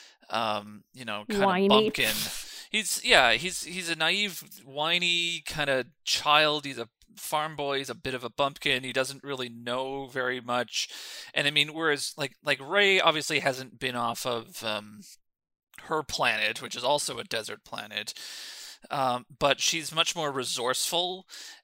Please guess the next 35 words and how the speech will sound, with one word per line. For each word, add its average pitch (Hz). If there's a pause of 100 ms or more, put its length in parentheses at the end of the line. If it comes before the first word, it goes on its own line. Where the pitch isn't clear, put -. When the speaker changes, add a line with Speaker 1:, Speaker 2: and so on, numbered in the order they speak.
Speaker 1:
um, 110 (100)
because 139
she -
had 127
to 117 (340)
survive 120
on 120
her 117
own. 131
So 131
she -
has 117
that 107 (140)
sort -
of - (720)
grit. 131 (420)
Speaker 2:
Mm-hmm. 220
Speaker 1:
Um, 127 (100)
but 139
then 147
you 139
take -
her 165
out 160
of 147
that 135
element 139
and, 120
and 120
kinda 131
bring 127
her 123
into 120
the 113
wider 117